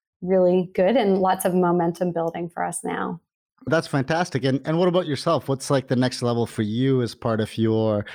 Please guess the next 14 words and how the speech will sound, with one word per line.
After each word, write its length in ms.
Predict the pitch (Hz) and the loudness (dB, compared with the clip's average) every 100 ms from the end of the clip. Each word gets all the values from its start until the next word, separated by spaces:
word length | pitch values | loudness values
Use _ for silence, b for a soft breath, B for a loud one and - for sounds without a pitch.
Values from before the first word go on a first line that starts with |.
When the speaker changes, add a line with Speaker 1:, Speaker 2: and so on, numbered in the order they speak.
| B | B
Speaker 2:
you 100 | 139 | 0
actually 300 | 175 202 214 | 0 0 -2
didn't 240 | 143 147 143 | 0 0 0
share 260 | - 120 | -2 0
with 180 | 120 - | 0 0
us 220 | 107 - | -2 0
what 140 | 110 98 | -4 0
your 120 | 110 | 0
actual, 640 | 98 - - 104 95 - B B B B - | 0 -2 -2 0 0 -2 B B B B -2
you 100 | 104 | 0
know, 140 | 87 87 | 0 -2
role 380 | 107 131 127 120 | -2 0 2 0
is 260 | 110 98 | -2 -4
within, 420 | 92 107 110 104 | -2 0 2 0